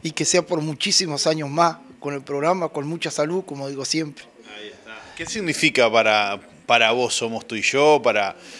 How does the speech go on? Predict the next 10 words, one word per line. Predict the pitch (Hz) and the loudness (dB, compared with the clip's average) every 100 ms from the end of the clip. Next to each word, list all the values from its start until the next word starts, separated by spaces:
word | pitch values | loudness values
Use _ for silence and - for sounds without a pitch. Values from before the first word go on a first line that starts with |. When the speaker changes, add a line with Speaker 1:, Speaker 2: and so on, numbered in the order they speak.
| - - | -16 -8
Speaker 2:
eh, | 104 101 98 - | -6 -8 -10 -4
para | 135 117 | 2 2
la | 113 | 2
gente | - 147 147 120 123 110 101 92 | 2 2 2 0 0 0 -2 -4
del | 117 113 | -6 -4
interior | 110 110 135 117 | -4 0 0 -2
profundo, | 113 - 143 120 104 95 90 92 90 | -6 -2 -2 -2 -4 -6 -6 -10 -8
Huguito? | 120 120 107 95 85 - | -4 -4 -4 -12 -18 -10
Speaker 1:
Y | 226 | 2
a, | 202 | 4